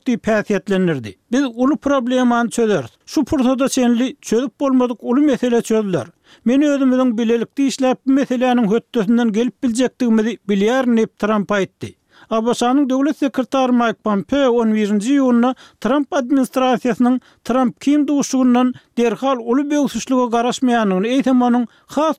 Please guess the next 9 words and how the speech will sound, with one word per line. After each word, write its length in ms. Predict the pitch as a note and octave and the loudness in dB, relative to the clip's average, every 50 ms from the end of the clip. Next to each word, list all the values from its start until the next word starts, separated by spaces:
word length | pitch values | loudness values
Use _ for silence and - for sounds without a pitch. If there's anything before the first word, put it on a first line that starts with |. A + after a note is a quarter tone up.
| - | -4
dugamly 420 | D4 C4+ B3+ C4 B3+ B3 B3 A#3+ A#3 | -4 -2 0 0 2 2 0 0 0
gepleşiklere 640 | A3+ A#3 - - A#3 G#3 - - - A3 A3+ A#3 A#3+ | -2 -2 -2 -2 -4 -4 -4 -4 -2 -2 0 0 0
ýol 300 | G#3 G#3 B3+ C4+ C#4 C#4 | 0 0 0 0 0 -2
açmagyna 480 | B3+ - - B3 B3 A#3 A#3 A3+ A#3+ - _ _ _ - | -4 -2 -2 0 0 2 2 0 -2 -4 _ _ _ -4
umyt 300 | - A3 A#3 C#4 C#4+ A#3+ | -2 0 2 2 2 0
edýändigini 560 | C4 B3+ G3+ A#3+ A#3 A3+ A3 A3 G#3+ G#3+ G#3+ A3+ A3 | 0 -2 0 0 0 0 0 0 0 0 2 2 2
bellädi. 420 | A3 G3+ G3 F#3 D#3 A#2+ - - _ _ _ _ _ - - _ | 0 0 0 -2 -2 -4 -8 -14 _ _ _ _ _ -20 -20 _
Taliban 480 | - - A3+ B3 A#3+ A#3+ A3+ C#4 D4+ D#4 | -4 -2 -2 0 0 -2 -2 0 0 0
söwüşçüleri 680 | - - D#4 D4+ D4 D4 - - - C4 B3+ C4+ C4+ | 0 0 0 0 0 0 -2 -2 -2 -2 0 0 0